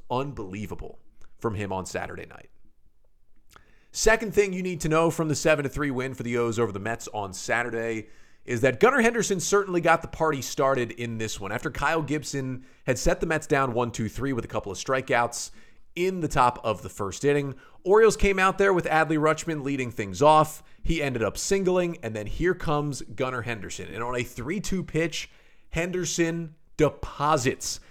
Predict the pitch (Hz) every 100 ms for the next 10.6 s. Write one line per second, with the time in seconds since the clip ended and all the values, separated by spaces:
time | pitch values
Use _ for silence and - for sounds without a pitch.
0 | - - 143 135 131 131 - 120 85 64
1 | - 160 175 139 147 - 139 123 143 120
2 | 147 220 - 175 147 127 160 147 120 143
3 | 117 107 98 - - - 143 113 131 131
4 | 120 131 110 - 147 139 135 110 117 123
5 | 127 - 131 135 107 104 - 170 151 135
6 | 120 127 123 113 98 117 123 113 117 113
7 | - - - - 101 165 196 170 - 139
8 | 131 110 - 90 120 123 - 107 98 95
9 | - 170 180 151 131 117 - 120 101 -
10 | 92 - 135 127 -